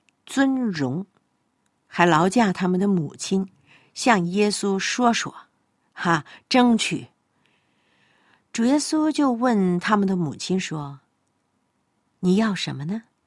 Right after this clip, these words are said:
哎，这兄弟俩的母亲就说了：“就是你登基做王的时候啊，在你的荣耀中，愿你叫我这俩儿子在你的国里头，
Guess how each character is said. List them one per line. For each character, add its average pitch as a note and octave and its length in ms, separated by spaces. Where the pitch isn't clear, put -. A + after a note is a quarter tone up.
哎， C4+ 280
这 C4+ 180
兄 D4+ 220
弟 C#4 140
俩 E3+ 180
的 G3 60
母 F3 180
亲 G#3 180
就 G3+ 120
说 E3 240
了 D3 180
：“就 G3 120
是 F#3 280
你 D3+ 180
登 F3+ 220
基 G#3 160
做 G3 220
王 C#3 200
的 G#3+ 80
时 - 140
候 D#3+ 160
啊， - 240
在 A3+ 180
你 D#3+ 160
的 D#3 120
荣 E3 200
耀 F#3+ 160
中， G3+ 300
愿 A3+ 220
你 D#3 140
叫 G#3+ 200
我 B2 180
这 A3 140
俩 E3 260
儿 F3+ 240
子 E3 260
在 A3 180
你 D#3 140
的 E3+ 100
国 E3 180
里 F#3+ 140
头， - 180